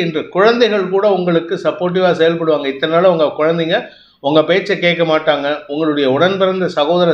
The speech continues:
சகோதரிகள் உங்களுக்கு எதிராக செயல்பட்டுட்டு இருப்பாங்க. உங்களை பத்தி தப்பான அபிப்பிராயத்தை அவங்க தான் கிரியேட் பண்ணியிருப்பாங்க. உங்களுக்கு உங்க பங்காளிகளுக்கும் இருந்த வந்த மனஸ்தாபங்களை களைவதற்கு எடுக்கும் முயற்சிகள்ல முட்டுக்கட்டை போட்டுட்டு இருந்தாங்க. ஆனா இன்னைக்கு எல்லாமே உங்களுக்கு சாதகமா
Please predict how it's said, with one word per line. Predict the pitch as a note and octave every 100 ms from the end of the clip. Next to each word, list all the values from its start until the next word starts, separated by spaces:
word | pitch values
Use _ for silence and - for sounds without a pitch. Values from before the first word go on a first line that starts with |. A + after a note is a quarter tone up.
| D3
சகோதரிகள் | C#3+ E3 D#3 E3+ F#3 C#3+
உங்களுக்கு | D#3 C#3+ C3+ C3+
எதிராக | D3 F3+ F3+ D3+
செயல்பட்டுட்டு | D#3 D#3+ D3+ C#3+ C#3
இருப்பாங்க. | C3+ C3+ C3+ C#3+ - - _ -
உங்களை | D3 D3 D#3
பத்தி | D#3+ - D3+
தப்பான | C3+ F3+ F#3
அபிப்பிராயத்தை | E3+ E3+ E3+ D#3+ D#3 F3+
அவங்க | D3 E3 F3
தான் | F3 E3
கிரியேட் | D#3+ D#3+ D#3
பண்ணியிருப்பாங்க. | C#3+ D3 C#3+ C3+ D3 C#3+
உங்களுக்கு | D#3 F3 E3+ E3+ F3+
உங்க | E3 C3+ - - _ D3
பங்காளிகளுக்கும் | F3 A3 G#3+ G3+ F3+ F3 - G#3 G#3 - D#3+
இருந்த | F3 F3+ D#3+
வந்த | D3 F3 F#3+ -
மனஸ்தாபங்களை | D#3+ G3 F#3+ G3 F#3 E3+ E3 D3 -
களைவதற்கு | D3+ F#3 F#3 E3+ F3 D#3+
எடுக்கும் | D#3 D#3 D3
முயற்சிகள்ல | D#3+ D#3+ D3+ D3+ A#3 - - - _
முட்டுக்கட்டை | D3+ E3+ A3 G3+ E3+
போட்டுட்டு | E3 D#3+ D#3+
இருந்தாங்க. | D3 C#3+ B2+ B2+ B2+
ஆனா | D3+ D#3+
இன்னைக்கு | C#3+ B2 C3
எல்லாமே | E3 F#3 F3+ G#3+ C3+ D3+
உங்களுக்கு | G#3 G#3+ G#3 -
சாதகமா | D#3+ E3+ E3+